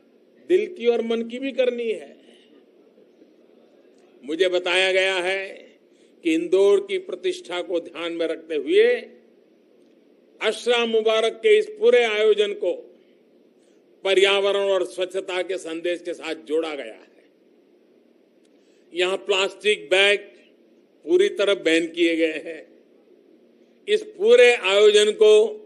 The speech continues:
जीरो वेस्ट यानी कचरे से रहित बनाने का प्रण लिया गया है। यहाँ रोजाना करीब दस टन कचरे को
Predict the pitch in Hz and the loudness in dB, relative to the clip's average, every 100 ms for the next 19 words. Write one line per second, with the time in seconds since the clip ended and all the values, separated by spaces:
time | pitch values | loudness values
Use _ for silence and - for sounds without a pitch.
0 | - _ _ _ _ - _ 160 208 240 | -20 _ _ _ _ -20 _ -8 0 4
1 | 240 214 156 220 247 - - - - _ | 4 4 4 6 6 4 -4 -18 -20 _
2 | _ _ _ 156 202 214 202 - 185 180 | _ _ _ -4 0 0 -2 -4 -6 -2
3 | 202 214 208 220 214 208 180 - - 185 | 0 2 0 0 -2 0 -2 -2 -4 -4
4 | 190 190 196 185 180 160 156 170 170 170 | -4 -6 -6 -8 -10 -10 -10 -8 -6 -4
5 | 170 170 175 156 - - - _ _ _ | -4 -6 -8 -12 -18 -20 -20 _ _ _
6 | _ _ _ _ _ _ _ - 170 196 | _ _ _ _ _ _ _ -6 -4 0
7 | 220 214 196 208 220 233 240 233 214 214 | 0 4 4 6 6 4 4 2 2 4
8 | 226 202 - - _ _ _ _ _ _ | 4 2 -4 -20 _ _ _ _ _ _
9 | - 214 240 254 - - 208 214 220 - | 0 4 4 4 -2 -4 -2 0 -2 -2
10 | 196 185 190 196 190 214 | -2 0 0 0 2 4